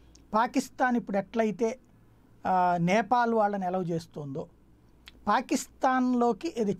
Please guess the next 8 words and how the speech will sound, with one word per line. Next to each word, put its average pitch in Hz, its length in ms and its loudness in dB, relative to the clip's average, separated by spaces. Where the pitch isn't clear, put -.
చైనాలోకి 269 600 2
పాకిస్తాన్ 233 600 -2
వాళ్ళని 233 180 0
అట్ట - 160 -6
అలౌ 180 180 -2
చేస్తున్నారు. 147 540 -12
ఇంకొకటి 262 400 4
ఏంటంటే, 247 680 2